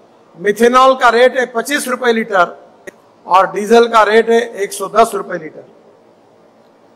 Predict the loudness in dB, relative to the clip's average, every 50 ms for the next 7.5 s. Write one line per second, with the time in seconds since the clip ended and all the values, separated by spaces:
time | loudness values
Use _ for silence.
0 | _ _ 0 2 4 6 6 6 6 6 6 6 6 6 6 6 4 2 2 0
1 | 0 0 0 0 -2 -6 -6 -6 -6 -6 -4 -4 -2 0 2 4 4 4 2 -2
2 | -4 -2 -2 0 0 0 -2 -2 -6 -14 -20 _ _ _ _ _ _ _ _ _
3 | _ _ _ _ _ _ 0 2 4 4 4 2 2 2 2 2 2 0 0 0
4 | 0 0 -2 -2 -2 -2 0 0 -2 -2 -2 -6 -8 -2 0 2 4 4 4 6
5 | 4 4 2 0 -4 -10 -20 -20 -20 _ _ _ _ _ _ _ _ _ -14 -6
6 | -4 -2 2 4 6 4 4 2 0 -4 -4 0 0 0 0 2 2 2 2 4
7 | 2 2 2 2 2 2 2 4 4 4